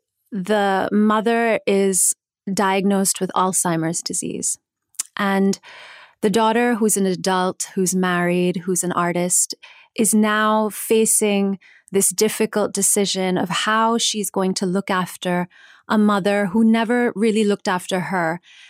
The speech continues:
And so there's this interesting play between, you know, maternal roles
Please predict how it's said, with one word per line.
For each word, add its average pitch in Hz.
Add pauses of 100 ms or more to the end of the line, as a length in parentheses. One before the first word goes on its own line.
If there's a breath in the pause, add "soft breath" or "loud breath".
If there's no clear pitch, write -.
(140)
And 196
so -
there's 214
this 214
interesting 208
play 185
between, 180 (400 soft breath)
you 202
know, 180
maternal 196
roles 170